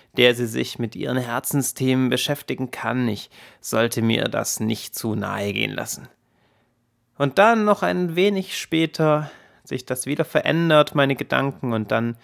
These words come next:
dachte ich, „Ich will überhaupt keine Routine haben.“ Und mir fiel ein Zitat <laughs> meiner früheren Lieblingsband ein, die ich als Kind und früher Jugendlicher total super fand.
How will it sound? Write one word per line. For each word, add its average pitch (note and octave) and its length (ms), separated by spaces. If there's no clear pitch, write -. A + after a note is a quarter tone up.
dachte A#2 320
ich, A2 340
„Ich - 280
will E4 160
überhaupt A2+ 480
keine A#2 240
Routine G#2+ 560
haben.“ G#2 340
Und A2+ 260
mir C3 140
fiel C#3 240
ein B2+ 320
Zitat - 640
<laughs> - 0
meiner - 320
früheren C#3+ 520
Lieblingsband B2 960
ein, C3+ 460
die A2+ 200
ich A#2 220
als A#2 320
Kind E3+ 300
und A2+ 320
früher B2+ 260
Jugendlicher B2 540
total C#3 300
super C#3 180
fand. C3+ 260